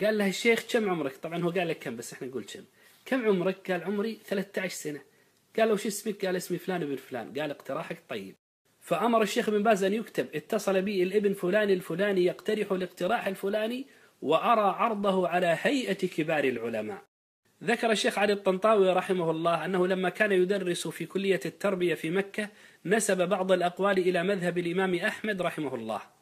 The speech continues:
فرفع أحد الطلاب يده وقال له: "يا شيخ، كأن هذا القول ليس من مذهب الإمام أحمد". فرفض الشيخ علي الطنطاوي وقال له: "بل أخطأت أنت".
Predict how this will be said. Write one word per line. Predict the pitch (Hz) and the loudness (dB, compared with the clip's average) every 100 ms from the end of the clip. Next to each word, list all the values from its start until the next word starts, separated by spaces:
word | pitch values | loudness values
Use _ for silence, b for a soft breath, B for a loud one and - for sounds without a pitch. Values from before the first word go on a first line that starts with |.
| _ _ _ | _ _ _
فرفع | - 233 262 220 208 - | 2 2 2 2 2 0
أحد | 202 202 | 0 0
الطلاب | 196 190 196 208 180 | 0 0 2 2 4
يده | 190 214 220 | 2 2 2
وقال | 220 214 214 | 0 0 0
له: | 202 | 4
"يا | 196 185 | 4 4
شيخ، | - 220 | 0 -4
كأن | - 214 202 196 | -2 -2 0 0
هذا | 185 190 | 0 0
القول | 190 220 220 220 | 0 0 2 2
ليس | 254 202 | 0 -2
من | 214 202 | -2 0
مذهب | 202 180 180 | 0 0 0
الإمام | 175 175 156 | 0 0 0
أحمد". | 147 139 143 135 - b b - | -2 -4 -4 -6 -10 b b -4
فرفض | 170 202 - 175 | 0 2 2 -2
الشيخ | - 170 151 | -4 -6 -4
علي | 156 | -6
الطنطاوي | 156 151 147 180 190 175 | -4 -6 -4 0 2 2
وقال | 156 - 170 156 | 0 0 0 0
له: | 180 180 | 0 -2
"بل | 165 151 | -2 -2
أخطأت | 143 143 - 170 139 143 | -4 -10 -4 -2 -2 -6
أنت". | 151 135 | -4 -4